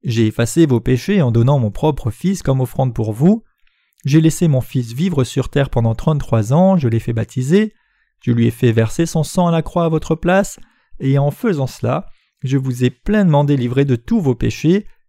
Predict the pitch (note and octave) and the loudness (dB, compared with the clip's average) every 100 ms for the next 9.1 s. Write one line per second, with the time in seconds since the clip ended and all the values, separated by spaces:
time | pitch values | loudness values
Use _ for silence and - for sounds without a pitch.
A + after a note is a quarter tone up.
0 | - F#3+ E3+ C#3 C#3 B2 A#2+ A2+ - A#2+ | -6 0 2 2 2 2 2 0 -2 -4
1 | A2+ G#2+ - _ _ _ _ _ _ _ | -4 -6 -14 _ _ _ _ _ _ _
2 | - - A2+ G#2 A#2+ D#3+ F3 _ - - | -18 -6 -4 -2 0 0 -2 _ -20 -8
3 | A#2+ - A#2 C#3+ A3+ F3 D#3 C#3+ C3+ C3+ | -6 -4 -2 -2 0 0 0 -2 -2 2
4 | D#3 G3 - _ _ _ A#2 A#2 A2+ B2 | 2 0 -8 _ _ _ -6 -4 2 2
5 | A#2+ A2 A#2 B2+ A#2+ G#2+ - F3 F3 D#3+ | 2 2 0 0 0 -2 0 -2 0 0
6 | B2+ A#2 - D#3 B2 G2+ G#2 C3+ F#3+ G3+ | 0 -2 -2 0 0 0 0 0 -2 -4
7 | _ _ _ F3 - F3+ F3+ - F#3 F3+ | _ _ _ -6 -4 -2 -2 -2 -2 0
8 | E3 D#3 D3+ F#3 F#3 D3 A#2 G#2+ G#2+ G2 | 0 0 -2 0 2 2 0 -2 -4 -6